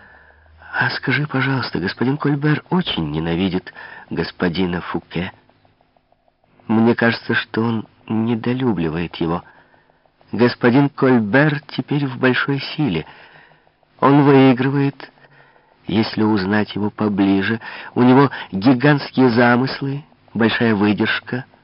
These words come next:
осторожность. Он далеко пойдет. Он будет министром финансов? Возможно. Так вот почему, дорогая моя маркиза,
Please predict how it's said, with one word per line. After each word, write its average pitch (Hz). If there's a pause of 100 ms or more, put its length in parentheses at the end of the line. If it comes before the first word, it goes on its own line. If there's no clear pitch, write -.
(480)
осторожность. 92 (400)
Он 185
далеко 95
пойдет. 76 (1120)
Он 85
будет 85
министром 87
финансов? 82 (1080)
Возможно. 87 (1500)
Так 151
вот 226
почему, 110
дорогая 110
моя 110
маркиза, 110